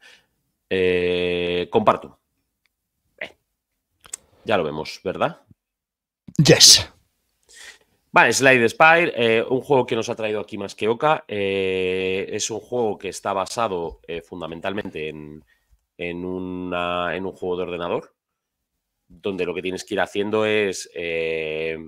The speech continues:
Speaker 1: mediante fases, pasarte a bosses para, para ir avanzando en, eh, en una nueva fase,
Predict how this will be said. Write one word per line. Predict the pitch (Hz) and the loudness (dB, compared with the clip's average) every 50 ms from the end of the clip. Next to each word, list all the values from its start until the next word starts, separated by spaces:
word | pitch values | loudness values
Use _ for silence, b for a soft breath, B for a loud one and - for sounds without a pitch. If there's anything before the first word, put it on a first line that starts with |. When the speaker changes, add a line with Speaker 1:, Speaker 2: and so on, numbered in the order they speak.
| 78 _ _ _ _ _ _ _ _ _ _ _ | -18 _ _ _ _ _ _ _ _ _ _ _
Speaker 1:
mediante | - 110 107 104 101 101 98 92 92 - 98 | -12 -8 -6 -4 -2 -2 -2 -2 -4 -6 -10
fases, | - - - 110 110 - 117 117 117 - | -4 -2 -2 -2 0 -2 -4 -4 -4 -6
pasarte | - - 101 95 - 101 95 - - - 101 95 92 | -8 -8 -6 -4 -4 -4 -6 -6 -8 -8 -6 -2 -2
a | 90 87 87 87 87 90 - - _ _ _ | 0 0 0 0 0 -2 -4 -10 _ _ _
bosses | 95 92 92 110 107 107 - 139 131 143 143 - - _ _ _ | -16 -8 -4 -4 -4 -2 -4 -4 -6 -6 -6 -10 -14 _ _ _
para, | _ 95 90 87 87 85 85 - - - | _ -6 -6 -4 -4 -4 -4 -6 -8 -8
para | 87 85 85 85 82 80 82 | -8 -6 -6 -6 -6 -6 -6
ir | 87 85 | -6 -8
avanzando | 82 80 80 78 - - 71 71 71 69 67 | -8 -8 -10 -12 -14 -16 -16 -14 -12 -12 -12
en, | 65 67 67 67 _ _ _ _ _ _ _ _ _ _ _ _ - | -14 -16 -20 -20 _ _ _ _ _ _ _ _ _ _ _ _ -8
eh, | 95 92 87 85 - - | -6 -6 -4 -6 -6 -6
en | - 92 87 87 | -8 -8 -8 -8
una | 87 87 87 80 | -10 -10 -8 -8
nueva | 80 85 80 73 71 | -8 -6 -6 -6 -8
fase, | - - 71 - - 123 - _ | -8 -12 -10 -8 -8 -8 -8 _